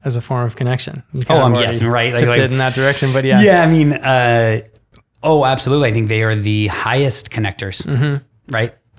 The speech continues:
Speaker 1: Yeah. I mean, it's weird because you wouldn't, I mean, I, at least I didn't think th-, of it that way until it's, I started participating in those conversations and realizing, "Oh, Steven's not gonna hold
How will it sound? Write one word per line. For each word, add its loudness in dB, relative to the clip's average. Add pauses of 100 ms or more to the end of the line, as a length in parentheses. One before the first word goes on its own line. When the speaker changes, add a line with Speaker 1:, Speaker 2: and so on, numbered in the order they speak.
(220)
Speaker 1:
Yeah. 0 (260)
I -4
mean, 2
it's -2
weird 2
because -2
you -2
wouldn't, -4 (340)
I -2
mean, 0
I, -2
at -2
least -2
I 0
didn't -6
think -10
th-, -8 (100)
of -4
it -8
that -8
way -6 (100)
until 0
it's, -4
I -2
started -2
participating -2
in -2
those -2
conversations -2
and -2
realizing, -4
"Oh, -2 (880)
Steven's -2
not -2
gonna -2
hold -2